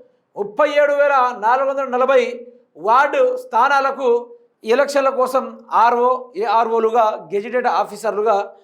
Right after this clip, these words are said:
బాధ్యతలు స్వీకరించి వారిని నియమించడం కూడా అయితే జరిగింది. ఇందులో ఎక్కడ కూడా కాంగ్రెస్ పార్టీ తరపున మేము ఫార్టీ టూ రిజర్వేషన్ పెడుతున్నామని కూడా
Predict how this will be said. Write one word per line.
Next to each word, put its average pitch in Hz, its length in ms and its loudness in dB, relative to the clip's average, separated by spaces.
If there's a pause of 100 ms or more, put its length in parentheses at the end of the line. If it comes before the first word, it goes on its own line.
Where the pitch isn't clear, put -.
(320)
బాధ్యతలు 220 520 0
స్వీకరించి 226 760 -6
వారిని 220 360 -2
నియమించడం 240 560 -6
కూడా 226 420 0 (280)
అయితే 269 200 0
జరిగింది. 214 500 -4 (420)
ఇందులో 285 320 4
ఎక్కడ 302 240 0
కూడా 277 540 0 (360)
కాంగ్రెస్ 294 540 0
పార్టీ 294 180 0
తరపున 269 600 -2 (340)
మేము 262 300 0
ఫార్టీ 294 520 2
టూ 311 160 -8
రిజర్వేషన్ 277 500 -2
పెడుతున్నామని 247 500 -2
కూడా 220 440 0